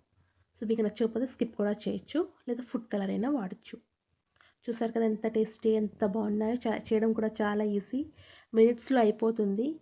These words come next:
And ఫెస్టివ్ సీజన్‌లో చేయాలనుకున్నా, లేదా గెస్ట్ ఎప్పుడైనా వచ్చినప్పుడు చేయాలనుకున్నా, కిడ్స్ కోసం చేయాలనుకున్నా, the best option. మీరు కూడా ట్రై చేసి ఎలా వచ్చిందో నాకు చెప్పండి. So thanks for watching my video.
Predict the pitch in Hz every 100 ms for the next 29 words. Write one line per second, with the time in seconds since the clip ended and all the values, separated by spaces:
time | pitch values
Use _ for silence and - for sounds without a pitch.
0 | - _ _ - 214 202 220 - 226 226
1 | 208 214 220 220 208 214 214 208 202 202
2 | 208 214 - 214 202 196 220 - 226 208
3 | - - 208 208 196 202 202 208 202 202
4 | 202 190 202 202 196 - - 240 226 -
5 | 220 214 214 214 202 202 190 202 220 330
6 | - - _ 208 202 208 - 202 196 -
7 | 220 247 220 220 202 - 196 196 220 220
8 | 240 208 196 196 220 208 208 - 202 -
9 | 196 202 330 - _ _ - - - _
10 | - 208 - 214 208 226 240 226 208 226
11 | 220 220 208 190 196